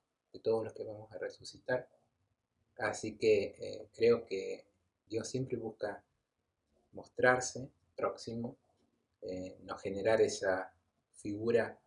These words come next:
inalcanzable, que lo es, <laughs> porque cuando, eh, leemos Apocalipsis y vemos la revelación de lo que, de lo que es Cristo, vemos que es, es enorme, ¿verdad? Es, es, es,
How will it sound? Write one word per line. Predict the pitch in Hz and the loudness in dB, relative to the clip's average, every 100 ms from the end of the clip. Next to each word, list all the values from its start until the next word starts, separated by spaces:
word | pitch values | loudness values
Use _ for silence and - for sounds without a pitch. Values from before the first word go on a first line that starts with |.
| _ _ _ | _ _ _
inalcanzable, | 110 104 101 98 95 131 127 98 92 | -10 -8 -6 -6 -2 4 4 4 -4
que | - | -8
lo | 92 98 | -8 0
es, | 113 123 120 - _ _ _ - | 4 4 2 -8 _ _ _ -14
<laughs> | 127 - | -14 -12
porque | - - - _ _ _ | -14 -14 -20 _ _ _
cuando, | - 104 101 - _ _ - | -6 -4 -4 -8 _ _ -8
eh, | 95 - - | -6 -6 -6
leemos | 101 101 110 107 110 | 0 2 2 0 -2
Apocalipsis | 98 - 95 101 123 - 107 87 | -4 -2 0 2 0 -2 -4 -6
y | 98 | -4
vemos | 104 110 110 | 0 2 2
la | 98 | 0
revelación | - 90 90 - - - 110 120 - _ _ _ _ _ _ _ _ _ _ _ - | -2 -4 -4 -6 -8 -4 -4 -4 -8 _ _ _ _ _ _ _ _ _ _ _ -4
de | 110 | -4
lo | - | -4
que, | - - - 104 107 - | -8 -8 -6 -6 -8 -10
de | |
lo | - | -12
que | - | -12
es | - | -10
Cristo, | - 127 - 113 - _ _ _ _ _ _ _ _ _ _ - | -6 -6 -4 -8 -8 _ _ _ _ _ _ _ _ _ _ -14
vemos | 98 - - | -10 -10 -6
que | 92 92 90 - _ | -4 -4 -4 -10 _
es, | 98 98 - - | -18 -18 -18 -16
es | - - | -12 -10
enorme, | 95 110 95 95 | -2 0 0 -6
¿verdad? | 104 - - 107 | -8 -6 -6 -8
Es, | 98 - | -10 -16
es, | 101 - - | -16 -18 -14
es, | 92 | -16